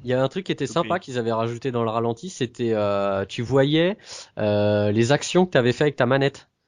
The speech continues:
Speaker 2: Ah,
Speaker 1: C'est-à-dire,
Speaker 2: oui.
Speaker 1: euh, y a, tu voyais des, des, des pédales et, euh, et, et deux boutons, ça devait être accélération, frein.
Speaker 2: Hmm.
Speaker 1: Et, euh, en fait, tu voyais, euh, ce que t'avais fait, quoi.
Speaker 2: Hmm. Et
Speaker 1: Ça,
Speaker 2: après,
Speaker 1: c'est
Speaker 2: c'est,
Speaker 1: sympa.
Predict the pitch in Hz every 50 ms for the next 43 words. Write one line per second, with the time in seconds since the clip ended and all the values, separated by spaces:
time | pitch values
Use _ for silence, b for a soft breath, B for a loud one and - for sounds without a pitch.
0 | _ _ _ _ - 120 139 151 160 160 - - 113 110 110 110 110 110 110 -
1 | - - - - 110 110 110 110 110 110 110 110 110 110 110 110 110 110 107 107
2 | 107 110 117 - 110 - - 113 123 123 131 135 123 123 120 - - 131 120 117
3 | 117 117 110 113 117 113 - - 127 123 139 156 185 190 143 110 107 b b b
4 | b - - 110 110 110 113 110 107 107 104 107 107 104 101 104 104 104 104 104
5 | - 117 113 110 113 117 117 117 113 120 139 135 123 139 131 - 147 160 156 -
6 | 123 113 110 110 113 120 110 - - 123 117 110 117 117 - - 135 127 - -
7 | - 147 165 170 B B B B B 113 110 110 113 107 107 107 107 110 110 -
8 | 156 - - 127 110 113 117 113 120 131 143 147 131 113 104 - - 120 - 123
9 | 113 117 120 117 - 131 131 - - 92 90 _ _ _ _ _ _ _ _ _
10 | 120 117 113 - _ _ _ _ 170 196 - 117 117 139 170 156 - 135 120 117
11 | 123 117 113 104